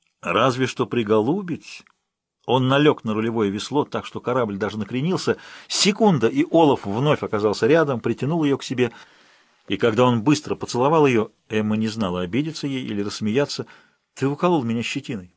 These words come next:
Олаф не отпускал ее. «Это все, что ты почувствовала?» Когда он опять склонился к ней, она не противилась.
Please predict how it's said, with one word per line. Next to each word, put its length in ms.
Олаф 360
не 80
отпускал 500
ее. 140
«Это 260
все, 320
что 140
ты 120
почувствовала?» 760
Когда 300
он 140
опять 320
склонился 480
к 60
ней, 240
она 200
не 100
противилась. 720